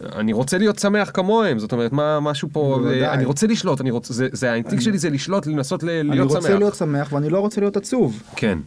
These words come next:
Speaker 2: בטח, זה, במיוחד בחברה שלנו, שהרבה פעמים מכונה כ-feel good society.
Speaker 1: כן.
Speaker 2: אחלה,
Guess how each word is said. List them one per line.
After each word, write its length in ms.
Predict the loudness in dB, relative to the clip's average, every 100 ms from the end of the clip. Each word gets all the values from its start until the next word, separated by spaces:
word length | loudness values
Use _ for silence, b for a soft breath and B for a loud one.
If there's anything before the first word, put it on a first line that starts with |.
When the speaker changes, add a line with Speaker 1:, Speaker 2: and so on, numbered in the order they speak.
| -6
Speaker 2:
בטח, 480 | 0 0 0 -8 -4 -4
זה, 100 | -2
במיוחד 420 | 0 0 0 -2
בחברה 380 | -2 -2 -2 -2
שלנו, 340 | -2 -2 -2 -2
שהרבה 240 | -4 -4
פעמים 240 | -2 0
מכונה 420 | 0 0 -2 0 -2
כ-feel 480 | -6 -4 0 0 2
good 120 | 0
society. 580 | -2 -8 -6 -6 -6 -10 -12 -4
Speaker 1:
כן. 220 | -2 -2 B B B B -6
Speaker 2:
אחלה, 440 | 0 0 0 -4